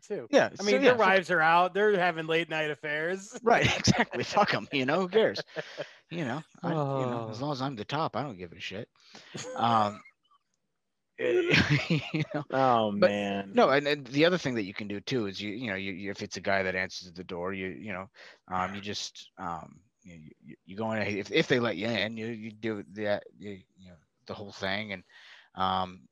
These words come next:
Speaker 2: you know, "Hey, you know, I, I, I, I know you're interested in this product, but I wanna make sure that it's a household decision. This is an expensive product. This is a
Speaker 1: <laughs>
Speaker 2: household decision. Uh, I wanna be able to give an,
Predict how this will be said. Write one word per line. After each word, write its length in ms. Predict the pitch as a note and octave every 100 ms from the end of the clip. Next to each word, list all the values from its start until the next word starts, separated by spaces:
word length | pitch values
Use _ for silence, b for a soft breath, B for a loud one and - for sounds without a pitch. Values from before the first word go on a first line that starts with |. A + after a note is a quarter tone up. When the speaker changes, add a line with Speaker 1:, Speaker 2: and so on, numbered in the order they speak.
| _ _ _ _ -
Speaker 2:
you 140 | C3
know, 140 | B2+ A#2+
"Hey, 500 | C3 C#3 B2+ B2 E2 _ _ _ _ _
you 120 | C3+
know, 160 | A#2 A#2
I, 200 | F2 A2 - - -
I, 100 | G2+ -
I, 200 | A2+ A2 -
I 100 | A#2+
know 140 | C#3
you're 180 | C3+ C3
interested 420 | C3+ - C3 B2+
in 60 | A2+
this 120 | A2+
product, 360 | - B2 B2+ A2+
but 100 | G#2+
I 40 |
wanna 200 | G#2 A2+
make 140 | A2+ A2
sure 160 | A2+
that 140 | G#2 G#2
it's 140 | G#2
a 40 | G#2+
household 460 | C#3+ D3+ C3+ B2+
decision. 400 | A#2 - G2+ E2
This 200 | F2 -
is 120 | G#2
an 40 | G2+
expensive 400 | G#2 - G#2+ - -
product. 340 | G#2 F2+ -
This 80 | -
is 40 |
a 40 | A2
Speaker 1:
<laughs> 120 | B2
Speaker 2:
household 320 | B2+ - A2+
decision. 500 | G2+ - G2+ F2+ - _ b b b b b b b
Uh, 40 | -
I 420 | G#2 G#2 G#2 F#2+
wanna 200 | A#2+ D#3
be 80 | D3
able 120 | C3+
to 100 | A#2+
give 180 | B2+ A#2
an, 140 | A2